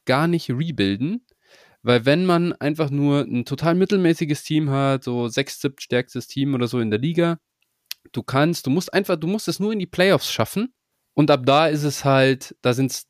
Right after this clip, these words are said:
zwei, also da sind's drei Matchups, die du gewinnen musst. Und das kannst du mit Glück schaffen. Du schlägst zwei Spieler und du bist im Geld quasi drin, um, wenn wir jetzt mal so aus einer, aus einer Return on Invest Perspective so ein bisschen sprechen, so ich hab den Einsatz und wie oft, äh,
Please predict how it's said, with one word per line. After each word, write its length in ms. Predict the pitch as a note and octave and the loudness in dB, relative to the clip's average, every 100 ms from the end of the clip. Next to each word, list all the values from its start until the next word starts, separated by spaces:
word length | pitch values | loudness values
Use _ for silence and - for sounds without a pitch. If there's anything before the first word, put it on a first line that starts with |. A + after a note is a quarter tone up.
| _ _ _ _ | _ _ _ _
zwei, 260 | - C#3+ - | 2 2 2
also 240 | A#2 A#2+ | -2 -2
da 140 | B2+ C#3 | 0 2
sind's 200 | F3 - | 0 0
drei 200 | C#3 C#3+ | 2 4
Matchups, 400 | C3+ - G2+ - | 2 0 -6 -6
die 80 | |
du 100 | G#2 | -6
gewinnen 300 | G2+ G2 G2 | -6 -6 -8
musst. 320 | G2 A2 - _ _ _ _ - | -10 -14 -18 _ _ _ _ -6
Und 80 | A2+ | -2
das 140 | - | 0
kannst 240 | D#3+ F#3+ | 0 0
du 40 | F#3+ | 0
mit 180 | D3+ - | -2 0
Glück 220 | D#3+ - | -2 -2
schaffen. 400 | - D3 - - _ _ _ _ | -6 -8 -10 -18 _ _ _ _
Du 80 | B2 | -6
schlägst 340 | - E3+ - | -2 -2 -2
zwei 180 | - D3 | 2 2
Spieler 320 | - G3+ G3+ | 2 0 2
und 160 | E3+ C#3+ | 2 0
du 20 | |
bist 220 | C#3 - | -4 -4
im 100 | A2 | -2
Geld 280 | G#2 A2 - | 0 0 -2
quasi 340 | - G#2 G#2 | -4 -4 -4
drin, 260 | G2 F#2+ G2+ | -8 -6 -8
um, 300 | F2+ G2+ G2 - - - | -6 -6 -8 -12 -20 -20
wenn 260 | - F#2+ B2 | -8 0 2
wir 80 | B2+ | 4
jetzt 140 | A#2 | 2
mal 120 | A#2+ | 2
so 140 | A2 A2+ | 2 4
aus 240 | G2 G#2+ | 4 2
einer, 220 | A2 G2+ | 0 0
aus 180 | G2 - | -2 -4
einer 160 | A2 G2+ | -4 -4
Return 920 | G2+ - - A2+ A#2 A#2 A2 A2 G2 | -6 -8 0 4 4 2 -2 -6 -8
on 160 | - A2+ | -6 -6
Invest 460 | G2 G2+ A2+ - - | -6 -4 -4 -4 -8
Perspective 540 | A2 - B2 - G#2 | -8 -6 -8 -6 -6
so 100 | A2 | -4
ein 80 | A2 | -4
bisschen 300 | A2+ - A2 | -6 -6 -8
sprechen, 400 | - - - G#2+ | -8 -14 -12 -10
so 160 | G#2+ | -6
ich 160 | G#2 G#2 | -6 -6
hab 100 | G#2 | -8
den 140 | G#2+ - | -8 -4
Einsatz 480 | A2+ A2+ A2+ - | -2 0 0 -2
und 140 | A2+ G#2+ | -8 -6
wie 120 | A2+ | -4
oft, 200 | G#2+ - - - - - - | -4 -6 -20 -20 -20 -20 -4
äh, 360 | G2+ G2+ G2 | 0 2 0